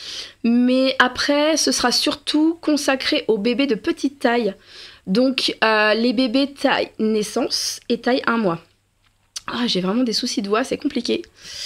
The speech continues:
Les joies de l'hiver. Donc voilà. Du coup, euh,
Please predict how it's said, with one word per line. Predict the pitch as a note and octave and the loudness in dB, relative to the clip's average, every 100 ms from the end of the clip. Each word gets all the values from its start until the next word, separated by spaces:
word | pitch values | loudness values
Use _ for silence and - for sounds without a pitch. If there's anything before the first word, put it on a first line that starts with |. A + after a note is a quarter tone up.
| - - - - - | -10 -10 -12 -8 -2
Les | G#3+ | 0
joies | F#3+ G3+ C4+ D4 | 2 2 2 4
de | B3 | 2
l'hiver. | A#3 G#3 F3 F3 F3 F#3 F3+ - - _ - - | 2 2 2 0 -2 -4 -6 -14 -20 _ -12 -2
Donc | C4+ C#4 | 2 4
voilà. | A#3+ G#3+ - - - | 4 2 -4 -16 -10
Du | G#3 C#4+ | 0 2
coup, | C#4+ E4 E4 D4 - | 4 4 4 2 2
euh, | A#3 A3+ A3+ A3+ A3+ | 2 4 2 2 2